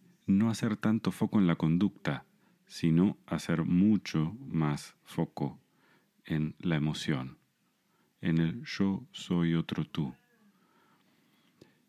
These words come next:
Puede ayudar mucho el revisar el bullying y el mobbing como forma de marcarse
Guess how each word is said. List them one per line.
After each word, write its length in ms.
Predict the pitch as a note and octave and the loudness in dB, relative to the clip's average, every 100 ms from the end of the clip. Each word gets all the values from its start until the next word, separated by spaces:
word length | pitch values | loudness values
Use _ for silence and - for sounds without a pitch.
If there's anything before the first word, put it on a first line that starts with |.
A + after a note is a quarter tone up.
| _ _ _ _ - | _ _ _ _ -2
Puede 180 | F#2 F2+ | 2 2
ayudar 380 | - F2+ F2 | 2 2 4
mucho 600 | F2 G2+ F#2+ - E2 E2+ - _ | 4 4 2 0 -4 -4 -14 _
el 240 | - E2 D#2 | -2 -2 0
revisar 760 | E2 E2 D#2+ - F2+ F2+ E2+ _ _ | 0 0 -2 0 2 2 -2 _ _
el 180 | F#2 D#2+ | -2 2
bullying 580 | F2+ G2 E2+ D#2+ D2+ D2 | 4 4 4 2 2 -2
y 180 | E2+ E2+ | -2 0
el 100 | D#2 | 4
mobbing 600 | E2+ F2+ E2 D2+ C#2 C#2 _ _ _ - | 4 6 4 2 0 -6 _ _ _ -8
como 540 | - D2 D2 C#2+ C2 - - | -2 2 2 2 -2 -8 -16
forma 680 | - F2 E2+ E2 E2 D#2 - - | -4 0 2 4 2 0 -4 -4
de 320 | F2+ D#2+ D2 - | -2 0 -2 0
marcarse 920 | E2+ D2+ D2+ - E2+ - - - | 0 0 -4 0 2 0 -2 -2